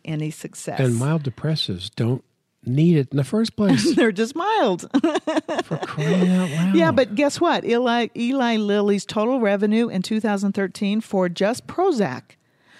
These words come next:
Speaker 1: was twenty-three billion with a B dollars. And in nineteen ninety-nine, I know that's a long time ago, but Prozac represented one-fourth of total revenue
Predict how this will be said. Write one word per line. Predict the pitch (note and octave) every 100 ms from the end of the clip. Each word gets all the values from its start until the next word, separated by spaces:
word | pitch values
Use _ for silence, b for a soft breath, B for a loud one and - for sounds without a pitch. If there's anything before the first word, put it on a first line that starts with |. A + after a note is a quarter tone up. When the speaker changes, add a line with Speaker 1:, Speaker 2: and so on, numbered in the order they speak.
| b b
Speaker 1:
was | E3+ E3+
twenty-three | - - A3+ A#3+ C4+ C#4+ - G3+ G3 F#3+ _ E3+ E3+ G3
billion | D#4+ G4+ E4+ A3+ F#3+
with | G3 G#3+
a | G#3
B | F3 G3+ D#3+ B2 D3 _ _ D#3
dollars. | E3+ E3 C#3 A2 - _ _ _ _ _ _ _ _ _ _ D#4 B B
And | G3+ G3
in | G3
nineteen | G#3+ B3+ D4
ninety-nine, | B3 A#3 G3+ G3 F#3 C#3+
I | D#3+ F#3
know | F3 E3
that's | D#3
a |
long | E3 D#3+
time | E3+ E3
ago, | D3+ D3
but | D3 D#3+
Prozac | - G#3+ A3 F#3 F3
represented | F#3 F3+ F3+ F3 E3 D#3
one-fourth | F#3+ G#3+ - A#3 F#3 D#3+ -
of | E3
total | - F#3 F3
revenue | E3+ E3 D3+ C#3+